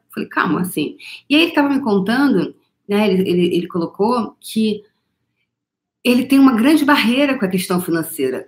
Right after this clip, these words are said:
uma grande barreira com o dinheiro. E ele criou muitas barreiras pra não receber. Então, olha que interessante, ele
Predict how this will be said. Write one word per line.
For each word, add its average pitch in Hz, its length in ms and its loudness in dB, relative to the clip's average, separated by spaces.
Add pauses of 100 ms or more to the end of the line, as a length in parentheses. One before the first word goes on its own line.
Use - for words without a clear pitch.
uma 202 160 -4 (100)
grande 214 520 0
barreira 254 480 0
com 202 140 -2
o 190 80 2
dinheiro. 143 520 -2 (380)
E 220 120 0
ele 226 260 -2
criou 277 280 0
muitas 269 520 2
barreiras 226 720 0
pra 240 220 -6
não 247 160 -4
receber. 247 540 -4 (260)
Então, 294 240 -2
olha 359 220 0
que 320 60 0
interessante, 226 600 -6
ele 226 320 -2